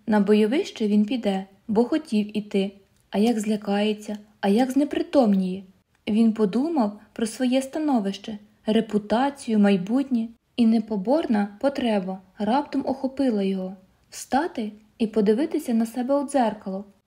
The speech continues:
Запалив свічку, побачивши своє обличчя на гладенькому склі, він насилу себе пізнав, і йому здавалося, що ніколи себе не бачив. Очі видались йому величезними,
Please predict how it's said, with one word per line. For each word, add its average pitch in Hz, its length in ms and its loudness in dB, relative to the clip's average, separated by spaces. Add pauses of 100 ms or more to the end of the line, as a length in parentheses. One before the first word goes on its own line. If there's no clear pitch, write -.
(200)
Запалив 226 520 0
свічку, 214 720 -4 (180)
побачивши 277 540 -2
своє 254 300 0
обличчя 269 440 -2
на 226 120 2
гладенькому 220 680 0
склі, 262 500 -4 (260)
він 226 200 4
насилу 294 440 -2
себе 240 300 -4
пізнав, 240 540 -2 (320)
і 214 120 2
йому 220 200 4
здавалося, 220 680 -2
що 220 200 -4
ніколи 220 440 0
себе 240 320 -2
не 254 80 4
бачив. 196 480 -4 (480)
Очі 233 380 0
видались 208 480 4
йому 202 140 4
величезними, 226 840 0